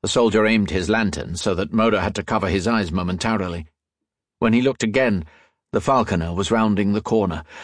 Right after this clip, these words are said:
making a clicking noise with his tongue. The mechanical birds darted back and landed on his arm. Miss Hakkendottir strode between the soldiers and pointed at Modo.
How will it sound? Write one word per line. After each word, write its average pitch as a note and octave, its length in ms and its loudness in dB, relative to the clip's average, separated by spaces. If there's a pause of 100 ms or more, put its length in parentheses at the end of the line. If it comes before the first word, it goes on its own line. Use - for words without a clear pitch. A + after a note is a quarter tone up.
making D3 340 0
a D3 180 -2
clicking F#2 420 -2
noise E2+ 340 -2
with E2+ 120 -6
his F2 200 -6
tongue. D#2 440 -4 (760)
The G#2 60 -4
mechanical G#2 420 0
birds F2+ 460 0
darted F#2+ 440 -2
back F2 240 -6
and F#2+ 200 -6
landed G2+ 340 -2
on E2+ 120 -4
his E2 160 -4
arm. F#2 280 -4 (960)
Miss B2+ 180 -2
Hakkendottir D#2 880 -4
strode G2+ 440 0
between F2+ 340 -2
the E2+ 60 -2
soldiers E2 500 -6
and A2 200 -6
pointed F#2 380 -2
at E2+ 120 -6
Modo. E2+ 440 -2